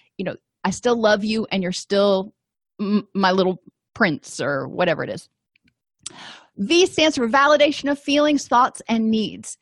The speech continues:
Whatever that child is feeling, even, you know, if we don't quite understand it, if they are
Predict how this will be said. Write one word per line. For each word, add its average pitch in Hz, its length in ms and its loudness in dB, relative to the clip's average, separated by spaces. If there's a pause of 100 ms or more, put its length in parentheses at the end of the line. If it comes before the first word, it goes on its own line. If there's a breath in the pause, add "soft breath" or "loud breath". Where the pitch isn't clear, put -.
(640 soft breath)
Whatever 330 420 2
that 285 180 0
child 269 380 0
is 240 140 -6
feeling, 220 520 -6
even, 262 540 2 (460)
you - 160 -4
know, 180 100 -2
if 202 180 -2
we 247 180 0
don't 254 280 0
quite 247 360 0
understand 214 640 -2
it, - 80 -8
if 185 160 -4
they 254 160 4
are 240 140 4